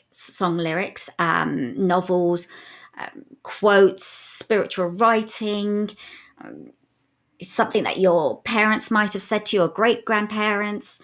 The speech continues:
or even your own learning experience. So write down the sagacity, wisdom, insights as well. So you've got different sections for each of these steps.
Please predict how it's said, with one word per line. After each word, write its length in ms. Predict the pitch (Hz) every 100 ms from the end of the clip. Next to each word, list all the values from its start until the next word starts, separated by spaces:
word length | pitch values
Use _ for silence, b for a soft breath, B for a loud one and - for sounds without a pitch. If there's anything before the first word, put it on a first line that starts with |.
| B B B 233
or 100 | 240
even 360 | 269 277 294 269
your 200 | 277 -
own 460 | 214 208 208 208 208 b b b _ 196
learning 640 | 196 202 202 208 202 202
experience. 1000 | 180 - - 202 202 180 160 143 - - - _ _ _ _ _
So 220 | - 202
write 460 | 190 202 233 254 262
down 580 | 240 208 170 175 226 - _ _ b b b _ -
the 320 | 190 190 185
sagacity, 920 | - 180 214 240 202 190 160 196 - _ _ _ _ _ _ _ _ _ -
wisdom, 800 | 170 214 214 - 170 180 208 220 _ -
insights 880 | 196 202 - 160 160 185 - - - _ _ _ -
as 180 | 185 190
well. 440 | 214 202 123 - _ _ _ _ _ _ _ _
So 180 | - 190
you've 160 | 190
got 200 | 196 -
different 300 | 262 262 269
sections 580 | - 254 - - 170 170
for 100 | - -
each 260 | 190 190
of 80 | 175
these 220 | 190 180
steps. 640 | - 170 165 - - -